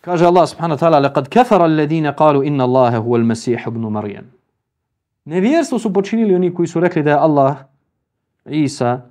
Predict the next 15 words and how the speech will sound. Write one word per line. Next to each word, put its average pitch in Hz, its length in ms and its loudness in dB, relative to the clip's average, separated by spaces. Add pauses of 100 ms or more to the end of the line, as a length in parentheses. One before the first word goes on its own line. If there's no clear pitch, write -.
(460)
sin 131 340 -4
Merjemin. 104 520 -2 (1500)
A - 100 -20
kaže, 143 260 -4
Mesih 147 460 0
je 139 80 2
govorio: 151 540 4 (560)
„Ja 202 260 6
bani 185 340 0
Israil, 175 800 0 (1040)
u'budu 202 480 6
Allaha 202 420 4
rabbi 240 320 -4
wa 262 140 -6
rabbukum, 156 540 -10